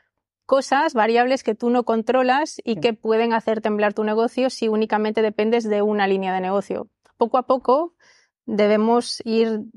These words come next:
Speaker 1: pues, diversificando y, y, y poniendo un poco la semilla en diferentes puntos de monetización.
Speaker 2: Bueno, yo creo que hemos hablado de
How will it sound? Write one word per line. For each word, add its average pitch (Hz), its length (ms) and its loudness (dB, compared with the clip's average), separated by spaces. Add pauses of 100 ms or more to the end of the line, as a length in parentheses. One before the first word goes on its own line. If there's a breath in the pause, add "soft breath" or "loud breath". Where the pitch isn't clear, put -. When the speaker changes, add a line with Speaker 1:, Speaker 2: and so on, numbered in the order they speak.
(140)
Speaker 1:
pues, 202 140 -2
diversificando 226 960 0
y, 214 280 -4
y, 208 300 -4
y 196 60 -4
poniendo 202 440 0
un 214 120 -2
poco 214 420 2
la 202 140 2
semilla 196 400 0
en 214 80 0
diferentes 196 460 0
puntos 208 340 0
de 214 60 0
monetización. 190 720 -2 (840)
Speaker 2:
Bueno, 160 140 -2
yo 165 100 2
creo 185 140 4
que 175 80 2
hemos 165 180 -2
hablado 160 300 4
de 147 460 -4